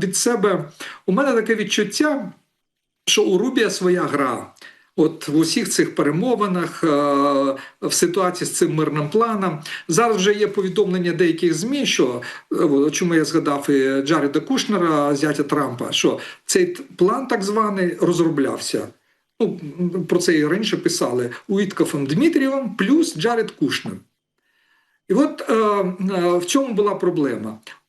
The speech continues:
Там не було Марка Рубіо, хоча деякі змі його згадували, що нібито він брав участь. Але, ну, зараз от пишуть, що якраз Марко Рубіо дізнався трохи раніше нас. Е, я так думаю, що,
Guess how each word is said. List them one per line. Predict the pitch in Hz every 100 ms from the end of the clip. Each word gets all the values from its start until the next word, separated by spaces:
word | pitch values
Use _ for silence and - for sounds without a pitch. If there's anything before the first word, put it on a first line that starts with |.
| _
Там | 202 220
не | 226
було | 180 208
Марка | 185 180 175 170
Рубіо, | 151 120 110 95
хоча | 170 170 185
деякі | 170 151 151
змі | 143 160
його | 127 131
згадували, | 135 214 247 196 185
що | 180
нібито | 175 170 175
він | 165 156
брав | 151 143
участь. | 131 131 120
Але, | 208 277 269 220 196
ну, | 233
зараз | 190 240 220 196
от | 170
пишуть, | 202 190
що | 180 190
якраз | 185 208 190
Марко | 208 185 196
Рубіо | 220 196 180 - - -
дізнався | 175 190 202 220 214 185
трохи | 202 202 196
раніше | 175 165 151 -
нас. | 139 107 92 - 147 117 110 - - - - - 185
Е, | 156 160
я | 185 233
так | 226 180
думаю, | 220 208
що, | 185 202 185 180 170